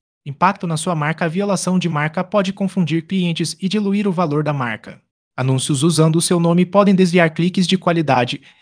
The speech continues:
reduzir a confiança do consumidor e diminuir conversões. Com relatórios de evidências em tempo real, você vê exatamente onde os anúncios aparecem e quem está por trás deles, facilitando ações rápidas. Você ganha controle sobre a reputação online e mantém uma comunicação consistente com o público.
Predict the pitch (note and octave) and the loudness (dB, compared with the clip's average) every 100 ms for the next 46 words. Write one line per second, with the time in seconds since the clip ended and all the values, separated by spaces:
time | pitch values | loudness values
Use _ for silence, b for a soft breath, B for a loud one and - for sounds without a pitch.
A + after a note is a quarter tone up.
0 | b E3 F#3 E3+ F#3 F3+ F3+ F3 F#3+ F3+ | b 0 2 4 2 2 -2 2 4 4
1 | F3 D#3+ D#3 F#3 F#3 G#3 F3 D#3+ E3+ - | 2 -2 -2 -2 0 2 2 2 2 0
2 | F3+ F#3+ G#3 G#3+ F#3+ F#3+ G#3+ G3+ F#3 D#3 | 0 4 4 4 4 2 2 2 2 0
3 | A#2+ G2 - - _ _ _ D#3 C3 F#3+ | -2 -4 -8 -10 _ _ _ -2 2 2
4 | G3 F3+ F3 C#3 D#3+ F3+ D3+ E3 - D3+ | 4 2 2 0 0 0 0 0 -2 -2
5 | F3+ F3+ G3+ G3 C#3 E3+ D3 D3 - D#3+ | 0 0 0 2 2 4 4 2 -4 -4
6 | D#3 F#3 F3 A3 F#3+ G3+ G3+ E3+ E3+ F#3 | -2 2 2 2 2 2 2 0 0 0
7 | F#3+ F#3 F3 F#3 D#3 D#3+ F3 F3 F#3 F#3+ | 0 0 2 2 2 0 0 0 0 2
8 | F3 F#3 F#3+ F#3 F#3 - G#3 G3+ F3 F3 | 2 0 -2 -4 -8 -2 0 0 0 -2
9 | G#3+ G#3 E3+ D#3+ B2+ A#2+ A2 A2 - - | -2 -2 0 0 0 -2 -2 -4 -8 -12
10 | b _ F#3+ F#3+ G3 G3 F#3+ G3 G3 F3+ | b _ 0 0 -2 -2 0 2 2 0
11 | D3+ D#3 D#3 B2 A2+ A#2 E2+ - - - | 0 -2 -2 -4 -6 -8 -12 -10 -10 -12
12 | _ _ - C3+ F3+ F3+ F3 E3+ G3+ F#3+ | _ _ -4 2 4 4 4 2 0 2
13 | F3+ F#3 - F#3 F#3+ D3 F3 - D#3 D3 | 4 2 2 0 2 2 0 -2 -2 0
14 | F#3+ G3+ D#3+ C#3 E3 E3+ F#3 F#3+ F3 G3 | 2 2 4 4 2 0 2 2 4 4
15 | G#3 G3+ G#3+ G3+ F#3+ F3 F3+ F3+ A3+ A3+ | 2 0 2 2 2 2 2 0 0 0
16 | G#3+ - F3 - D#3 D#3+ D3+ C3 A#2+ A#2 | -2 2 0 0 -2 -2 -2 -2 -4 -10
17 | - | -12